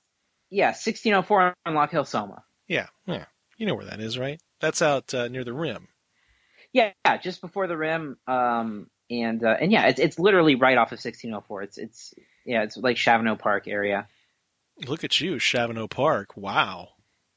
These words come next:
Speaker 1: I'm getting micro local here.
Speaker 2: Yeah, you got a little, uh, old money there in Chavano Park.
Speaker 1: Oh,
Speaker 2: Anyway,
Speaker 1: yeah.
Speaker 2: anyway, um,
Speaker 1: Don't speed th-, don't speed there. The cops are all over you.
Speaker 2: <sighs> Yes, it's a speed trap.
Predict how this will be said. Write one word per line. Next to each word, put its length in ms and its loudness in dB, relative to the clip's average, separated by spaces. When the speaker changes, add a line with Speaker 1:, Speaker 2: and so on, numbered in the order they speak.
Speaker 1:
I'm 180 4
getting 240 4
micro 420 4
local 360 2
here. 360 -4
Speaker 2:
Yeah, 180 0
you 220 -4
got 320 -2
a 180 -2
little, 420 -6
uh, 240 -10
old 240 6
money 300 2
there 180 -2
in 80 -6
Chavano 480 -2
Park. 460 -4
Speaker 1:
Oh, 40 -14
Speaker 2:
Anyway, 180 -8
Speaker 1:
yeah. 220 -8
Speaker 2:
anyway, 460 2
um, 400 4
Speaker 1:
Don't 160 0
speed 140 -16
th-, 160 -6
don't 240 0
speed 340 -4
there. 260 4
The 100 -4
cops 340 0
are 100 -2
all 180 0
over 200 -8
you. 240 -14
Speaker 2:
<sighs> 120 -10
Yes, 360 -16
it's 100 -20
a 60 -14
speed 260 -16
trap. 240 -16